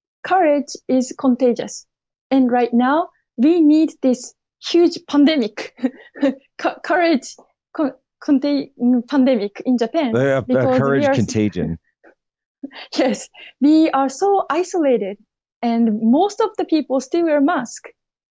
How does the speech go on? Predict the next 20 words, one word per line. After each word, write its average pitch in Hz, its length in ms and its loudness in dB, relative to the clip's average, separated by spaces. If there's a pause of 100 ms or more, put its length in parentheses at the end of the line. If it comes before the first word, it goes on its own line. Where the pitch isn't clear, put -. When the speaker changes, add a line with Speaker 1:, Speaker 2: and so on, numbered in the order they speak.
(120)
Speaker 1:
So 294 180 0
that's 285 260 -2
why 277 200 0
Speaker 2:
Mm. - 80 -2
Speaker 1:
I'm 247 160 0
trying 254 280 -2
to 254 80 -4
wake 247 280 0
Japanese 233 400 -2
people 233 400 -2
up, - 280 -6 (300)
and 240 180 4
we 320 240 6
have 277 360 -2
common 269 460 0 (100)
enemy. 262 460 0 (400)
So 233 460 0 (140)
we 285 160 4
need 277 320 2
to 247 340 -2